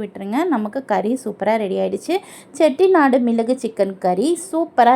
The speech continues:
ரெடி ஆயிருக்குங்க. இது நம்ம சாதம், அதே போல் எல்லா வகையான டிஃபனுக்கும் நீங்க இதை சைட் டிஷ்ஷா வச்சு சாப்பிட்டா அவ்வளோ அட்டகாசமா இருக்கும். ஒரு முறை ட்ரை பண்ணி பாருங்க. இப்போ பார்த்தீங்கன்னா, கன்சிஸ்டன்சி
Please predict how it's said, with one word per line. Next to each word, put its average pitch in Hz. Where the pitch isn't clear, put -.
ரெடி 202
ஆயிருக்குங்க. 202
இது 370
நம்ம 302
சாதம், 247
அதே 262
போல் 294
எல்லா 240
வகையான 277
டிஃபனுக்கும் 240
நீங்க 240
இதை 208
சைட் 185
டிஷ்ஷா 214
வச்சு 185
சாப்பிட்டா 175
அவ்வளோ 240
அட்டகாசமா 233
இருக்கும். 247
ஒரு 302
முறை 262
ட்ரை 226
பண்ணி 233
பாருங்க. 214
இப்போ -
பார்த்தீங்கன்னா, 240
கன்சிஸ்டன்சி 240